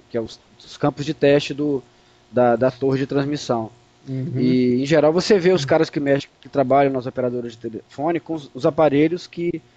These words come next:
Speaker 1: que tem essa característica nativa, né, pra não ter que ficar instalando software e tal. E um dos que tem isso aí nativamente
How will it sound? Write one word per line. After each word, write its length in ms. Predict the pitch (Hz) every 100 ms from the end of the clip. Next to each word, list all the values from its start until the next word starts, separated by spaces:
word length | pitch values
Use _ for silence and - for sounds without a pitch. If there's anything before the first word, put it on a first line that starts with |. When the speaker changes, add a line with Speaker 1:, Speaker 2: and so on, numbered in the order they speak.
| _ _
Speaker 1:
que 120 | 175
tem 180 | - 175
essa 160 | 175
característica 1300 | 175 165 170 180 151 165 - _ - - 170 165 156 - 143 -
nativa, 580 | 170 185 - 156 131
né, 140 | 127 135
pra 160 | 131
não 140 | 131 127
ter 100 | 139
que 100 | -
ficar 320 | - 143 143
instalando 380 | 135 143 135 127
software 600 | - 123 143 143 - 123
e 40 |
tal. 260 | 123 110 107 _ _ _ _
E 160 | 139 170
um 200 | 180 240
dos 180 | 269 247
que 100 | -
tem 300 | 180 180 175
isso 180 | 170 170
aí 120 | 147
nativamente 960 | 160 175 180 156 139 139 202 254 -